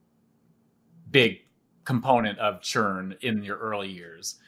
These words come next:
For us, though, we're, we're still early, but not super early. We just happen to be tied to ad spend pretty directly. And so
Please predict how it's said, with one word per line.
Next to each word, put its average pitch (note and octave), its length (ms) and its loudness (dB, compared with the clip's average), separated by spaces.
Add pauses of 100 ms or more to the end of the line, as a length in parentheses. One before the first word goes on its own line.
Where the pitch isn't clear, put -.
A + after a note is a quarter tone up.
(260)
For B2+ 140 10
us, D#3 300 12
though, B2+ 220 4
we're, C#3 260 0
we're E3+ 80 -6
still G3 220 -2
early, C3 280 0
but B2 120 -2
not B2+ 180 2
super B2 280 -4
early. A#2 400 -4 (560)
We C#3 200 8
just E3 160 2
happen C#3+ 280 10
to A#2+ 40 0
be A2+ 140 -2
tied A#2 460 2
to G#2 560 -8
ad D#3+ 260 6
spend - 500 -16
pretty A2+ 180 0
directly. F#2+ 520 -6
And G2+ 120 -12
so G#2 520 2